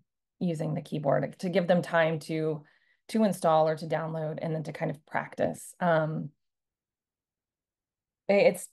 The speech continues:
it's tough. Um, one of the, I guess the biggest challenges I run into, especially in the first year and s-, the first semester Russian, is that a lot of students will, instead of learning the keyboard, instead of,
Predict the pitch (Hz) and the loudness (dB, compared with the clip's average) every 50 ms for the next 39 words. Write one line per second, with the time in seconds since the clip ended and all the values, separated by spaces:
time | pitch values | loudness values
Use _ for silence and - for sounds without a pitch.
0 | _ _ - 185 175 170 - - - - - - - 220 156 147 - - _ _ | _ _ 0 2 2 2 0 -6 -18 -16 -6 0 2 2 2 2 -2 -10 _ _
1 | - 202 196 185 175 170 160 160 151 160 233 - _ _ 185 175 175 185 185 196 | 0 2 4 4 4 2 0 -2 -6 -6 -8 -10 _ _ -6 -2 2 2 4 4
2 | 202 202 - 196 170 160 156 180 175 165 160 156 151 - - _ _ _ _ _ | 4 2 2 0 -2 -2 0 0 2 2 2 0 -2 -4 -6 _ _ _ _ _
3 | _ _ _ _ _ _ _ _ - - 175 214 220 220 - 208 170 151 160 180 | _ _ _ _ _ _ _ _ -16 -10 -4 -4 -4 -2 -4 -6 -4 0 2 4
4 | 175 165 190 196 190 185 190 - - - 175 170 170 170 175 180 170 175 170 160 | 4 4 4 4 2 2 -2 -8 -10 -4 -2 0 0 0 0 0 0 -2 -2 0
5 | 175 165 160 165 170 165 165 165 170 165 - - 185 175 170 - 190 - - - | -2 -2 -2 -2 -2 -2 -2 -4 -6 -6 -6 -4 -2 -2 0 -2 -2 -2 2 4
6 | 190 196 196 - 220 214 202 190 - 180 175 170 160 160 - _ - - 175 170 | 4 4 4 2 -2 -2 0 0 -2 -2 -2 -2 -4 -6 -8 _ -2 0 2 2
7 | 170 165 - - - 175 165 170 160 165 160 160 165 165 151 - - - - - | 0 -2 -6 -12 -10 -8 -6 -6 -4 -4 -4 -4 -4 -6 -8 -12 -18 -10 -4 0
8 | 180 180 175 180 - - 175 175 165 165 - - 170 160 165 160 156 - 175 170 | 0 0 0 -2 -6 -6 -6 -4 -6 -6 -6 -4 -2 0 -2 -2 -2 -4 -4 -4
9 | 156 147 - _ _ _ _ _ _ _ _ - - 190 185 170 180 180 175 - | -4 -8 -12 _ _ _ _ _ _ _ _ -2 0 0 2 4 4 4 4 4
10 | 185 175 175 170 175 185 180 185 - - 185 170 165 170 165 151 - 175 180 165 | 4 4 4 4 4 4 2 0 -4 -6 -4 -2 -2 -2 -4 -4 0 2 4 4
11 | 165 - 185 180 - - - - - 180 170 180 180 180 - - - 180 170 165 | 4 4 0 -2 -4 -8 -8 -2 2 2 4 4 4 2 0 0 0 0 0 0
12 | 165 160 165 160 147 147 _ - - 175 175 165 170 175 180 175 180 170 170 165 | 0 -2 -2 -6 -10 -14 _ -12 -4 0 2 2 2 2 0 0 -2 -4 -6 -8
13 | - - 190 175 156 170 170 160 156 160 165 - - - 180 175 165 165 165 156 | -10 -10 -10 -6 -4 -2 -2 -2 -2 -4 -6 -8 -6 -4 -2 -2 -2 -2 -4 -6
14 | 151 | -10